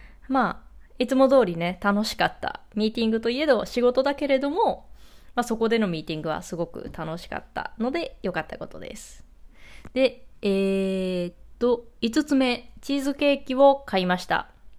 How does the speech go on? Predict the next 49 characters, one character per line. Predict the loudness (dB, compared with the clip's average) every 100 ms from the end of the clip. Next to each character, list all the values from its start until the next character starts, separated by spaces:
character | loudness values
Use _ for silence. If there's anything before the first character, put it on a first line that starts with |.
| -20 -20 -20 -20 -8
え、 | -2
こ | 4
れ | 4
私 | 4 0
し | -2 -4
ょ |
っ | -2
ち | 2
ゅ |
う | 2
言 |
っ | 2
て | 0
る | 2
ん | 6
で | 4
す | 4
け | 2
れ | 2
ど | 2
も、 | 2 2 0 -4 -18 -20 -4
近 | 2 4
所 | 4 4
の | 2
ケ | 0
ー | 0
キ | 2
屋 | 0
さ | 0
ん | -2
の | -2
チ | -2
ー | -2
ズ | -2
ケ | -4
ー | -4
キ | -4
が | 0 0 0
本 | 0 2 2 0 -6 0
当 | 4
に | 4 4 2
美 | 0
味 |
し | 2 -2
い |
ん | -4
で |
す | -8
よ。 | -10